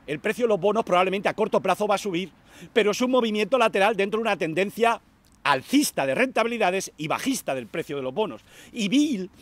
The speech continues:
lo que está esperando, como estamos esperando nosotros, es que el precio de los bonos suba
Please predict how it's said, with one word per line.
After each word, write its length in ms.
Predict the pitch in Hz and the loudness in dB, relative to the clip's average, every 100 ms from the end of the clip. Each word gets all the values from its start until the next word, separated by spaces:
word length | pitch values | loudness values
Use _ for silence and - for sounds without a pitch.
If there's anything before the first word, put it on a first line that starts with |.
| 165 165 | -20 2
lo 140 | 233 | 2
que 80 | - | 2
está 160 | - 240 | -2 -2
esperando, 640 | - 285 240 233 185 190 | 2 4 4 4 2 0
como 160 | 202 190 | -2 -2
estamos 260 | 254 262 | -2 -2
esperando 380 | 262 240 233 233 | -4 0 0 -2
nosotros, 500 | 226 226 208 151 147 - - 156 | -2 -2 0 -4 -6 -12 -14 -2
es 140 | 240 | -2
que 220 | - 254 | 6 4
el 160 | - 180 | 6 0
precio 300 | - 233 269 | 0 0 0
de 80 | 247 | 0
los 100 | 185 | 4
bonos 240 | 226 254 | 4 2
suba 300 | 220 196 98 | -2 -2 -2